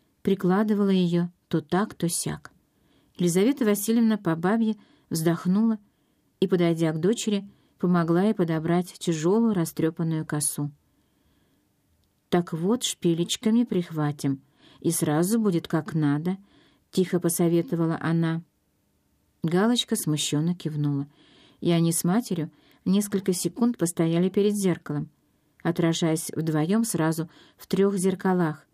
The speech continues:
ушестерённые, размноженные, не то оптической иллюзией, не то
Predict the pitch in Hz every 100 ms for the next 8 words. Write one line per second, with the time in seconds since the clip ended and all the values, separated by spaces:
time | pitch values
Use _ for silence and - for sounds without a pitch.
0 | _ _ _ _ _ - 175 185 - 185
1 | 170 170 175 175 175 - _ _ - 180
2 | 170 175 170 170 175 202 214 233 - _
3 | _ 196 196 240 226 - 175 170 - 170
4 | 156 170 214 220 220 - _ _ - 180
5 | 175